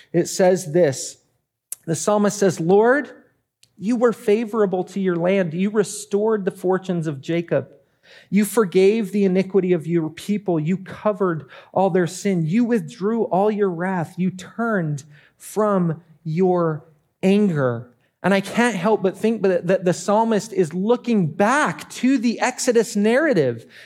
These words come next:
saying, "Remember, you said you were gonna do this. You were gonna deliver us, and you did. Remember, God, that lamb that was slaughtered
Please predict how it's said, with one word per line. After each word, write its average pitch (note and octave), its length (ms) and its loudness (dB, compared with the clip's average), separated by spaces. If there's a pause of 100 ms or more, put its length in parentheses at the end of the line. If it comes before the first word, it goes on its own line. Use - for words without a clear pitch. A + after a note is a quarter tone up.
saying, B3+ 220 2
"Remember, C#4+ 320 2
you D4 260 4
said D#4 320 2
you C4+ 220 0
were D4 180 0
gonna C4+ 240 2
do C4 300 0
this. A#3+ 280 2
You B3 120 2
were D4 100 0
gonna C#4 220 2
deliver C4 500 2
us, A#3+ 160 0
and B3 320 0
you C4+ 140 0
did. B3+ 400 0
Remember, B3+ 440 2
God, C4 340 0
that B3 180 2
lamb B3 480 2
that B3+ 100 2
was - 160 -6
slaughtered B3 480 0